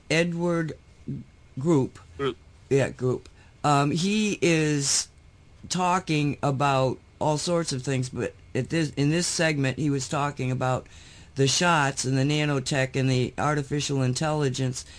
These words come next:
Speaker 1: and he said that the only two things that had actually sh-, been shown to affect and eliminate the, these things was, uh, urine therapy and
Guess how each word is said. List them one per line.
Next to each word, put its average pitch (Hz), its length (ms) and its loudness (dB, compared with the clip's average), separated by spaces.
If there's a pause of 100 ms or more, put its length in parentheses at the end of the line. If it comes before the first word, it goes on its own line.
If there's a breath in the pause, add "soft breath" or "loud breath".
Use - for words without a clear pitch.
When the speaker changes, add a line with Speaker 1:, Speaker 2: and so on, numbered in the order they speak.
(240 soft breath)
Speaker 1:
and 143 140 2
he 151 80 4
said 151 340 0
that 139 180 -2
the 147 160 0
only 175 320 0
two 170 280 -2
things 147 520 -2
that 139 300 -2
had 135 320 0 (640 soft breath)
actually 147 800 0
sh-, - 260 -12 (120)
been 139 180 0
shown 151 420 0
to 139 240 0
affect 143 420 -4
and 123 120 -2
eliminate 147 680 0
the, 127 360 -2
these 127 300 -2
things 139 320 -4
was, 127 440 -4
uh, 92 320 -2
urine 165 400 0
therapy 147 640 -2 (680 soft breath)
and 139 520 2